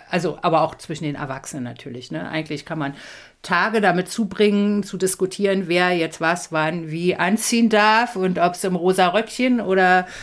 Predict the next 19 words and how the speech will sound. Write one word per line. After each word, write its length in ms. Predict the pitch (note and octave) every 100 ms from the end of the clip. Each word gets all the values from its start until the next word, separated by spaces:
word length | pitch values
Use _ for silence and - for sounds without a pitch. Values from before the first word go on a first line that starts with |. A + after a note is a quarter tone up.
| - -
in 260 | - F#3+ F#3
den, 380 | F3+ F3 F3 E3+
äh, 480 | E3+ E3+ E3 E3+ G3 - -
<laughs> 260 | - - -
Doc 200 | G#3 G#3
Martens 540 | G3+ G#3+ B3 C4+ - A#3+
<laughs> 0 |
rausgeht. 720 | B3 C#4+ - - D#4 B3+ G#3 - - - _ _ -
Mm, 480 | G#3 F#3+ C#3+ C3 D3+ - A3 A3
so, 300 | F3+ G3+ F#3
also 360 | E3+ G3 A3 A3+
sowieso 460 | A3 A#3 G#3 A#3 B3
eine 160 | A#3
große 300 | - A3 A3
Frage 500 | G#3+ G3+ G#3 G#3 G#3
und 380 | G3 F#3+ F#3 -
also 180 | G3 F#3+
das 220 | F#3+ G3+ G#3
haben 220 | G3+